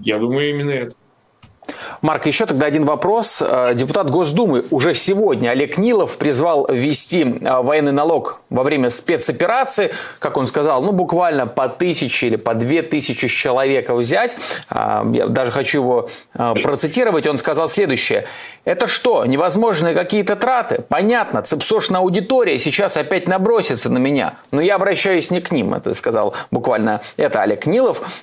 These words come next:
Speaker 2: А, между тем, депутат Журавлев еще всем известный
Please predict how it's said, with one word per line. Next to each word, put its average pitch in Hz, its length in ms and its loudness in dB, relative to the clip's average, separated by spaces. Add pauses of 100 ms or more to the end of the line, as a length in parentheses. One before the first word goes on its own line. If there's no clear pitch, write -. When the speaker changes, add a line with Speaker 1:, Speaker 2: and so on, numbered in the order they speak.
Speaker 2:
А, 120 400 0
между 180 360 0
тем, 208 320 0
депутат 139 320 0
Журавлев 190 580 2
еще 127 360 -2 (440)
всем 120 280 0
известный 139 520 0